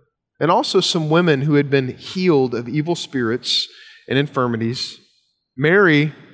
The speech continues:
called Magdalene, from whom seven demons had gone out, and Joanna, the wife of Chuza, Herod's household manager, and Susanna and many others who provided for them out of their means. Mary,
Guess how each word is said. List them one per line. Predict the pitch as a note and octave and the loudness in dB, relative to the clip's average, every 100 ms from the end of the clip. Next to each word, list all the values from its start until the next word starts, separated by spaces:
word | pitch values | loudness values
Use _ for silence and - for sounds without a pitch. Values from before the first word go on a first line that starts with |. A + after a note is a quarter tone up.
| - | -2
called | D3+ D3 | 0 2
Magdalene, | D3 D#3+ F3+ C3+ A#2 C3 D3 - - | 2 2 2 0 0 -4 -8 -16 -10
from | - D3+ | -4 2
whom | E3+ D#3 | 2 2
seven | - F3 F#3 A3 G#3 | 0 4 4 4 4
demons | F3+ G3 F#3+ A#2 A2+ - | 2 2 2 2 -2 -4
had | A#2+ | -4
gone | A#2+ G#2+ | -2 -2
out, | G2+ G#2 G#2 - _ _ _ _ B2 | 0 -4 -6 -12 _ _ _ _ -8
and | C3 | -4
Joanna, | C3 B2+ C#3 D3 D#3 D3+ - | 0 2 2 2 2 -2 -2
the | |
wife | B2+ C3 C#3 | 0 0 -2
of | B2+ | -6
Chuza, | C#3+ C#3 C#3+ D3+ - - _ _ _ _ _ _ - | -4 -2 0 -2 -6 -20 _ _ _ _ _ _ -2
Herod's | D3+ D#3+ D#3 | 2 2 2
household | C#3+ C#3 D3+ | 0 0 -2
manager, | C3+ B2+ B2+ B2 B2 | 0 0 -2 -2 -4
and | A#2 A#2+ | -6 -14
Susanna | - C3 C#3 C#3+ | -10 -2 0 2
and | C3 | 2
many | C#3 D#3+ | 2 4
others | C3+ B2+ A#2+ | 4 2 -2
who | A#2+ | -8
provided | A#2+ A2+ A#2+ A2+ | -4 0 0 -2
for | B2 | -8
them | A#2 A2 | -8 -4
out | G#2+ | -4
of | G2 | -6
their | |
means. | G2 G#2 G2 - - _ _ _ _ _ _ _ _ _ B2+ | -10 -14 -18 -20 -20 _ _ _ _ _ _ _ _ _ -2
Mary, | C#3 C#3 G#2+ F#2 - | 2 2 0 -2 -10